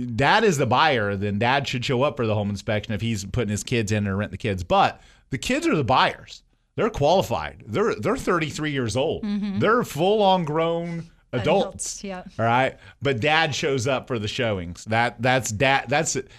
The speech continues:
Speaker 1: that's dad, real estate legend dad move number one.
Speaker 2: Mm-hmm.
Speaker 1: Okay.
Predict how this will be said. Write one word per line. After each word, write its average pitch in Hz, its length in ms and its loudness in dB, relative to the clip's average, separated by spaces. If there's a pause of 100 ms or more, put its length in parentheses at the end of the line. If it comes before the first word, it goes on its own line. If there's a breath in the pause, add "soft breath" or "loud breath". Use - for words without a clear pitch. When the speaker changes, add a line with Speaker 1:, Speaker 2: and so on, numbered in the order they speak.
(160 loud breath)
Speaker 1:
that's 156 280 2
dad, 151 760 2
real 165 340 -2
estate 180 440 -2
legend 143 540 -2
dad 123 360 0
move 120 260 -2
number 107 240 -2
one. 101 320 -4
Speaker 2:
Mm-hmm. 98 220 -6
Speaker 1:
Okay. 110 260 0